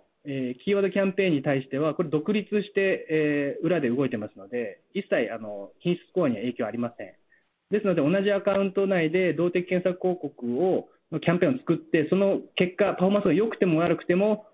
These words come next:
他のキーワードのキャンペーンには影響しません。えー、ユーアールエルの設定の仕方をもう少し分かりやすく説明してほしい。はい。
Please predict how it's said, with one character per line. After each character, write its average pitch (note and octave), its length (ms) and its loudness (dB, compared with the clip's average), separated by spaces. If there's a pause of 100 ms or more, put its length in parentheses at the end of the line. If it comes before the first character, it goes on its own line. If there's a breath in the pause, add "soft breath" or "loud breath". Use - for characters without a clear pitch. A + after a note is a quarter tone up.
他 F3+ 180 0
の F3+ 120 2
キ - 140 -2
ー F#3+ 40 2
ワ F3+ 60 0
ー - 20 0
ド C#3+ 80 0
の A#2+ 80 0
キ C#3 100 -8
ャ C3 60 -2
ン B2+ 80 -2
ペ B2 120 -2
ー - 20 -2
ン G#2+ 40 -4
に B2 60 -2
は F3+ 240 -2 (220)
影 D3 120 -2
響 D#3+ 120 2
し B2 100 -4
ま B2 140 0
せ G#2+ 80 -4
ん。 - 80 -14 (1900 loud breath)
え G2+ 480 -4
ー、 A#2+ 40 -10
ユ F#3 140 2
ー A3 40 0
ア A3 40 0
ー - 40 0
ル A3+ 60 2
エ G#3+ 60 0
ル F#3+ 80 2
の C3 180 2
設 C3+ 140 -6
定 D#3 60 -2
の D3+ 120 0
仕 - 100 -12
方 D3 180 0
を C3 60 2
も E3+ 180 2
う F#3+ 100 -2
少 G3 120 -2
し D#3 100 -4
分 B2+ 100 2
か E3+ 120 -2
り F3+ 60 0
や F3 80 -2
す - 40 -20
く - 120 -20
説 A#2+ 220 -8
明 A#2+ 120 -2
し A#2 100 -14
て A#2+ 60 -12
ほ A#2 140 -10
し - 100 -20
い。 - 100 -20
は C#3+ 220 -6
い。 - 120 -12